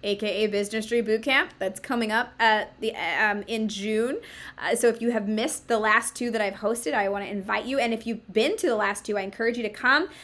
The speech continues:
as I truly believe God always gives us fresh content and different things. But, um, all that to say, Business Tree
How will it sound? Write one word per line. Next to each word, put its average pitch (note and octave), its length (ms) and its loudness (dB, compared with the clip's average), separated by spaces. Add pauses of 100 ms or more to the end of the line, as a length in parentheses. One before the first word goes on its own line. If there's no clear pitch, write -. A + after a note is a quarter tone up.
(140)
as G#3+ 140 0
I G#3+ 80 6
truly A#3 300 0
believe G3+ 260 -2
God G3+ 200 -2
always G3+ 340 0
gives F#3+ 180 -6
us - 160 -8
fresh G#3 320 -6
content G3+ 500 -8
and G3+ 140 -6
different G3+ 320 -8
things. G3 260 -10
But, - 380 -4 (220)
um, A#3 240 2
all C#4+ 160 4
that E4+ 160 4
to D#4 100 -2
say, G#3+ 520 -2
Business D4+ 420 2
Tree A3+ 320 -8